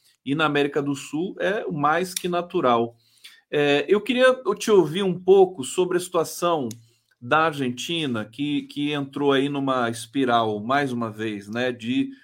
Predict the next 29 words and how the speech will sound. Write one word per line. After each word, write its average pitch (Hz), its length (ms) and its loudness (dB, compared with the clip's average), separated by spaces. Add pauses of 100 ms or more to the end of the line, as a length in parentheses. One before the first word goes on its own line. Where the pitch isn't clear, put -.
(220)
é, 110 140 -2
desvalorização 117 1300 -2
do 120 360 -6
peso 120 500 -2
argentino. 147 800 -10 (420)
O 120 140 -4
dólar, 120 600 4 (280)
é, 104 720 -8 (240)
é 113 100 -2
a 113 60 2
moeda 117 420 0
que 110 260 -10 (360)
acaba 120 420 0
sendo 127 300 -6
usada 117 500 2
ali 110 220 -4
na 107 140 -6
prática, 120 640 -4
né? 139 200 -8 (400)
E 151 240 -2
a 156 80 4
gente 156 300 -6
daqui 147 180 0
a 143 40 0
pouco 143 240 -4
vai 151 100 2
ter 151 140 -4
eleições 156 720 -2
ali. 135 360 -2